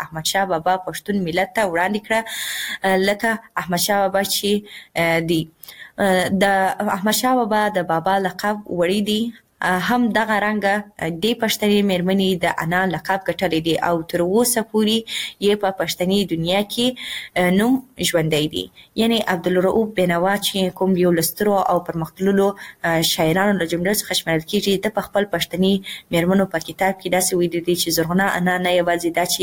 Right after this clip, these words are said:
د، اه، علي حضرت احمدشاه بابا مور وه، بلکې د هغه د دوران، اه، د هسکو غرونو په لمنو کې د یو پښتونوالي یوه ښه، اه، غوره بېلګه بلل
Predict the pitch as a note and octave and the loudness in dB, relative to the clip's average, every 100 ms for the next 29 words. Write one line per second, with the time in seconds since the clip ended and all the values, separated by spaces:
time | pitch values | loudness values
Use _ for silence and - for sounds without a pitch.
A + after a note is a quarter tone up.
0 | E3 E3 E3 - - - - E3+ - E3 | 0 2 0 -4 -8 -8 -6 -4 0 0
1 | E3 E3+ E3+ F#3 - E3 E3 - F3+ E3+ | 0 0 0 0 -4 -6 -4 0 0 0
2 | D#3+ D#3+ D#3+ F3+ F#3+ F#3 F3 F3+ F3 E3 | 0 0 0 0 2 2 0 -4 -6 -6
3 | D#3+ D#3+ F3+ E3+ E3 D#3+ F3 F#3+ F#3+ - | -4 -2 0 0 2 2 2 0 -4 -12
4 | - - - E3+ D#3+ E3 - G#3 - F#3 | -14 -12 -4 -2 0 -2 0 -2 0 -2
5 | E3+ F3+ G3 F#3+ E3+ E3 F#3 F#3 - F#3+ | 0 2 2 2 -2 0 0 0 0 2
6 | E3+ D#3+ - - F3 F3 F3 F3+ F3+ E3 | 4 2 0 -8 -4 0 2 2 0 2
7 | D#3+ D#3+ - - A3 G#3+ - - - F3 | 2 2 0 2 0 0 -10 -16 -4 0
8 | E3+ E3 D#3+ D#3+ D#3 G3 G3+ F#3+ G3 G#3 | 2 2 2 2 2 0 2 0 0 0
9 | G3+ G3 F#3 | 0 0 -2